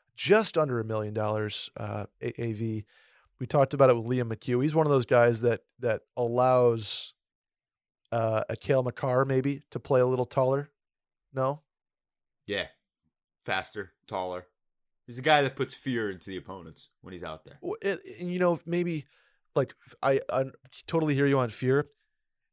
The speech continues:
Speaker 1: He makes the opponents check the number before they do anything. Right?
Speaker 2: Yeah.
Speaker 1: Like, he is the guy, and, and they have a guy like Kadri, too, who, you know,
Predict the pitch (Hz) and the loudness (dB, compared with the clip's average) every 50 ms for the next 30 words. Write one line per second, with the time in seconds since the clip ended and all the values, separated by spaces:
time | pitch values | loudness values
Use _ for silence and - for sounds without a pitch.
0 | _ _ _ - - - 160 160 156 170 175 170 - - 185 165 151 - 151 151 | _ _ _ -12 -4 0 0 2 2 0 0 -2 -2 0 0 0 2 2 2 2
1 | 147 143 123 - - - - 165 147 - - - 131 120 120 117 113 110 107 80 | 2 2 0 -4 -8 0 4 4 4 4 0 -4 -4 -2 -2 -4 -2 -4 -8 -8
2 | - _ _ - 113 - - 127 120 120 110 110 113 110 107 107 101 92 - - | -10 _ _ -10 -6 -2 0 0 2 2 0 -2 -4 -6 -6 -8 -10 -10 -12 -14
3 | - - - _ _ _ _ _ _ _ _ _ _ _ _ _ _ _ _ _ | -16 -16 -18 _ _ _ _ _ _ _ _ _ _ _ _ _ _ _ _ _
4 | _ _ _ _ _ _ _ - 127 120 120 117 - - 123 113 - - 151 147 | _ _ _ _ _ _ _ 0 2 2 2 2 0 -2 -4 -4 -4 -4 -4 0
5 | 139 139 139 135 123 120 127 113 117 120 117 113 113 113 113 113 - - 120 117 | 2 2 2 2 2 0 -2 0 2 2 2 2 2 2 0 -2 -4 -6 -8 -10
6 | 113 107 - - 117 117 117 117 123 117 117 107 123 120 117 123 120 - - 117 | -10 -10 -10 -10 -8 -6 -4 -2 -2 -2 -2 -2 0 0 0 -2 -4 -2 0 2
7 | 113 113 107 117 120 117 110 - 120 120 117 113 101 113 113 113 110 107 - _ | 2 2 0 -2 -4 -4 -4 -2 -2 -2 -2 -2 -4 -4 -4 -6 -6 -8 -12 _
8 | _ _ _ _ _ _ _ _ _ _ _ _ _ _ _ _ _ _ _ - | _ _ _ _ _ _ _ _ _ _ _ _ _ _ _ _ _ _ _ -8
9 | 92 95 95 107 | -6 -4 -4 -6